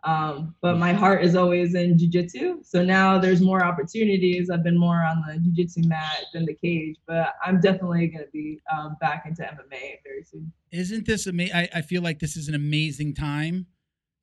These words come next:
Speaker 2: to be a jiu-jitsu practitioner and a competitor.
Speaker 1: Oh
Speaker 2: You
Speaker 1: my
Speaker 2: know,
Speaker 1: gosh.
Speaker 2: you know, W N O and everything that, that, um, uh, Fight to Win is doing. It's like,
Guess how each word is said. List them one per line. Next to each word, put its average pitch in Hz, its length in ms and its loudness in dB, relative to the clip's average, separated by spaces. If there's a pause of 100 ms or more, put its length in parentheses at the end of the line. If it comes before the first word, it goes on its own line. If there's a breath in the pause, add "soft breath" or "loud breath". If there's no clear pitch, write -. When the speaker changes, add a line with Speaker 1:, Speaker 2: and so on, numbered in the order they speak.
(160)
Speaker 2:
to 151 100 -4
be 151 420 -2
a 139 60 -8
jiu-jitsu 143 380 -6
practitioner 156 520 2
and 151 100 4
a 143 40 0
competitor. 165 760 -2 (580)
Speaker 1:
Oh 175 60 -2
Speaker 2:
You 156 80 4
Speaker 1:
my 151 80 4
Speaker 2:
know, 143 80 -2
Speaker 1:
gosh. 147 320 -10 (100)
Speaker 2:
you 156 140 -4
know, 143 160 -2
W 170 380 0
N 170 120 0
O 170 800 -4
and 147 300 -4
everything 170 300 -6
that, 160 340 -4
that, 143 420 -8
um, 131 600 -8 (600)
uh, 127 60 -14
Fight 170 260 -4
to 165 80 0
Win 190 300 4
is 165 140 2
doing. 147 580 0 (400)
It's 156 220 -10
like, 156 400 -4